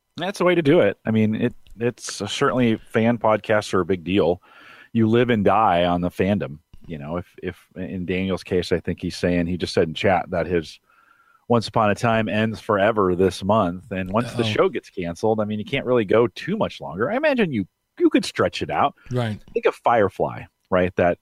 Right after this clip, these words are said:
Speaker 1: that, uh, that one season of Firefly, and it's gotten, gotten all this, um, it has all this, uh, fan-, this,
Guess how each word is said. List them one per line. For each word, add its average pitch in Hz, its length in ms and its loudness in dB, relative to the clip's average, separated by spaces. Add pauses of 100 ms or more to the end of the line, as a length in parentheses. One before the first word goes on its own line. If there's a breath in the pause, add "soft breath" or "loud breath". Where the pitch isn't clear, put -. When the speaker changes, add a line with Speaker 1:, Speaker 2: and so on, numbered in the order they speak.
(100)
Speaker 1:
that, 87 380 -2
uh, 85 400 0
that 87 200 0
one 123 440 0
season 113 600 -2
of 87 160 -2
Firefly, 98 640 2
and 82 140 -6
it's - 140 -10
gotten, 98 400 -4 (720 soft breath)
gotten 107 380 0 (100)
all 147 460 6
this, 113 420 2
um, 85 500 -2 (260)
it 113 100 -6
has 120 180 -4
all 143 140 2
this, 131 260 0
uh, 87 320 2 (220)
fan-, 127 400 -2
this, 101 240 -8